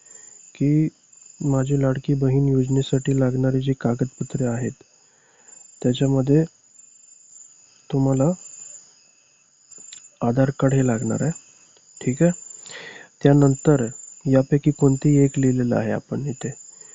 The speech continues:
यापैकी कोणतेही एक. तर ह्याच्यामध्ये, अ, पहिलं तर अधिवास प्रमाणपत्र,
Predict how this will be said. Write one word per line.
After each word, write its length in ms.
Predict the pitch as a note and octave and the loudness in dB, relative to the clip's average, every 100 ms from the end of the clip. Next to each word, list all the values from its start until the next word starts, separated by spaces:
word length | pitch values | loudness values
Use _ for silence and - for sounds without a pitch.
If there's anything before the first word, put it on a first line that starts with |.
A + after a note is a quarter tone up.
| - _ _ | -20 _ _
यापैकी 520 | C3+ C3 - C3+ - | -2 0 0 -2 -2
कोणतेही 580 | C#3+ - B2+ C3 C3+ C#3+ - | -4 -2 -4 -2 -2 -2 0
एक. 300 | C3+ A#2 - - _ _ - - - - - - - - - | 0 -2 -8 -20 _ _ -20 -20 -20 -20 -20 -20 -20 -8 -2
तर 100 | C3+ | 0
ह्याच्यामध्ये, 720 | C3 C3 D3 C#3+ C#3 D3+ D#3+ D#3+ - - - - - - | 0 0 0 2 2 4 2 0 -10 -20 -20 -20 -10 -2
अ, 80 | C3+ C3+ C3+ C3+ - | 0 2 2 0 2
पहिलं 260 | C3+ C3+ C#3 | 2 4 2
तर 240 | - C#3+ - | 2 0 0
अधिवास 380 | C3+ C3 C#3 C#3+ - | 0 2 2 0 0
प्रमाणपत्र, 760 | C#3 C3 C#3 C#3 C3+ - C#3+ | 0 2 0 0 -4 0 0